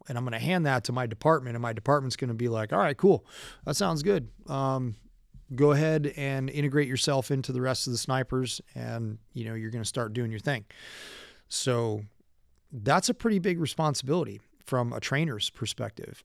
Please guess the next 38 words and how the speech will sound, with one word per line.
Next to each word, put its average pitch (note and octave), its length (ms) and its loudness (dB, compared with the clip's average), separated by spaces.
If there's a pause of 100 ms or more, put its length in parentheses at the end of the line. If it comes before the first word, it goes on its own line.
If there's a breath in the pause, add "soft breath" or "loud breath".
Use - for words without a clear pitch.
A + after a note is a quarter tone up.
And A#2+ 180 -8
so B2 200 -4
I B2+ 180 2
have E3 260 2
to, C3 220 2
like, B2 240 -2
have C3+ 240 -2
confidence C3 580 -2
that A#2+ 220 -8
this B2 160 -2
guy, B2+ 320 0
when A#2 200 -4
he A#2 80 -4
leaves A#2 300 -2
the A2+ 80 -6
basic A#2+ 420 -4
level A#2 220 -2
course, C#3 400 -2
that A2+ 140 -10
he's C#3+ 180 -4
gonna D#3+ 180 -4
be C3 220 -4
able C#3+ 140 0
to A#2 120 -4
execute C#3+ 640 -2 (440 loud breath)
his A#2+ 200 -2
skills D3+ 460 0
as A2+ 100 -2
a G2+ 60 -2
sniper, A#2+ 580 -2 (560 loud breath)
you B2 120 -4
know, A2+ 220 -4 (360)
like, A#2+ 340 0
next C3+ 260 -2
week, B2+ 460 2 (140)
if B2 240 -2
need A2+ 220 -2
be, G#2+ 260 -6